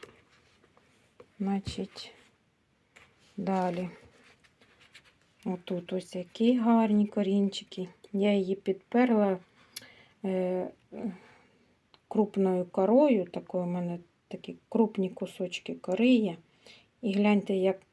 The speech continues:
корінчик об-, обняв, притулив до себе ту кориночку і росте, росте туди, вглуб у горщичок.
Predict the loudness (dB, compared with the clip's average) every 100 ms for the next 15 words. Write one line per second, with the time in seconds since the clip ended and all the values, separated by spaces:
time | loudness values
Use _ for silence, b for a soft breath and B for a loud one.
0 | _ -2 6 8 8 4 -4 -6 b b
1 | b b b -12 -10 -10 -14 _ -20 _
2 | -8 -4 4 10 10 10 6 2 -4 -4
3 | -4 2 6 8 6 4 -2 2 4 4
4 | 0 -6 -10 0 2 6 6 6 4 -2
5 | -8 -8 -10 _ b b b b _ -4
6 | 4 4 6 2 -2 -8 0 2 2 -2
7 | -8 -10 -2 -2 -2 -6 -2 -2 0 -4
8 | -8 -6 -2 -2 -4 -10 -10 -4 -2 -2
9 | -4 -12 -12 -10 -10 -12